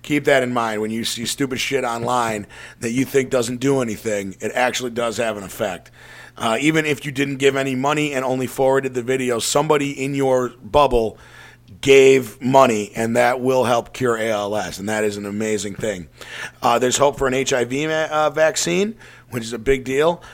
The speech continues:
The measles is no more in the Americas. We have eliminated measles from the, uh, from the entire, uh, Western Hemisphere. Supposedly, Sri Lanka proved that you can finish off malaria. They've, they've defeated that, and it's no longer,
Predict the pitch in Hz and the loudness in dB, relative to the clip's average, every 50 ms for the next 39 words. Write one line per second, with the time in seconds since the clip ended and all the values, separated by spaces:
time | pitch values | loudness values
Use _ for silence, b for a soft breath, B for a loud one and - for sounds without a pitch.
0 | B - 117 127 123 120 131 147 160 143 147 175 180 160 151 143 131 135 131 117 | B -10 -6 -4 -2 0 0 0 0 0 2 2 0 2 2 2 2 2 0 -2
1 | 127 131 131 139 139 139 139 139 143 143 143 143 143 143 139 135 135 123 127 123 | -4 -2 -2 -2 -2 0 0 0 2 2 2 0 0 -2 -6 -8 -6 -6 -4 -4
2 | 113 120 123 135 156 147 - 180 185 156 135 127 123 117 117 110 117 110 107 117 | -4 -2 -2 0 -2 0 0 -2 -2 -2 -2 -2 -2 -2 -2 -2 -4 -4 -4 -4
3 | 127 135 135 135 135 131 131 127 123 127 131 131 123 131 143 143 - - 139 127 | -4 -2 -2 -2 -2 -2 -4 -4 -4 -4 -4 -4 -2 -2 -2 -2 -2 -4 -6 -6
4 | 127 123 120 113 113 113 117 113 117 113 110 104 - 117 113 117 117 120 117 113 | -6 -6 -8 -8 -8 -6 -4 -2 -2 -2 -2 -4 -4 -6 -6 -8 -6 -6 -6 -6
5 | 107 - - 143 160 170 156 143 143 147 - B B B B B B B B B | -6 -4 -2 -2 0 0 0 0 -2 -2 -6 B B B B B B B B B
6 | - - 123 123 113 107 107 127 135 127 - - 120 104 120 123 127 120 - - | -6 -2 0 0 0 0 2 2 2 2 0 -2 -4 -2 -4 -4 -4 -4 -4 -2
7 | 131 139 139 156 160 160 b b b b b b b - - - 113 131 120 117 | 0 0 2 2 0 -2 b b b b b b b -14 -12 -4 -2 0 0 0
8 | 113 104 110 107 117 139 151 135 - 156 151 139 147 156 175 185 156 165 170 175 | 0 -2 -4 -4 -4 -4 -2 -2 0 0 2 4 6 6 6 6 6 6 6 6
9 | 170 - 151 160 165 180 175 147 135 147 139 131 131 135 127 - 143 143 147 151 | 6 2 0 2 2 2 2 2 2 0 0 0 -2 -4 -4 -4 -4 -2 -2 -2
10 | 139 - 151 147 143 135 - 147 139 135 131 - 135 120 123 123 123 131 143 160 | -4 -4 -4 -4 -2 -2 0 2 2 2 0 -2 -4 -4 -2 0 2 2 2 2
11 | 180 190 175 139 135 123 117 113 107 107 117 110 107 101 92 110 110 - - 123 | 2 2 2 2 2 2 2 0 -2 -2 -4 -4 -4 -6 -8 -10 -10 -10 -8 -6
12 | 123 123 123 113 113 117 131 151 160 151 135 117 110 98 - 113 120 117 120 120 | -4 -4 -4 -4 -2 -2 -2 -2 -2 -4 -6 -10 -10 -10 -8 -8 -6 -6 -4 -4
13 | 120 120 120 120 117 | -4 -4 -6 -8 -10